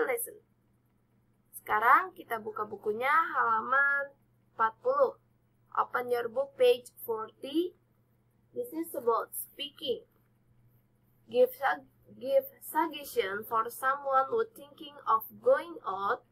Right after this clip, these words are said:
of town using should or should not. Nah, di sini kita diperintahkan untuk memberikan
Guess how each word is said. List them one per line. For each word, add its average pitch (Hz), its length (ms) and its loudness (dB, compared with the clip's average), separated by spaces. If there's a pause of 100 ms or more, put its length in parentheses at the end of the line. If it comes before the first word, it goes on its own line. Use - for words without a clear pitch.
(240)
of - 240 0 (160)
town 220 560 0 (480)
using 262 560 -4
should 302 480 -4 (240)
or 240 320 6
should 247 400 4
not. - 320 0 (400)
Nah, 226 160 -6
di 233 160 -8
sini 262 240 2
kita 262 320 0
diperintahkan 240 1500 -2
untuk 240 480 2 (320)
memberikan 254 1120 4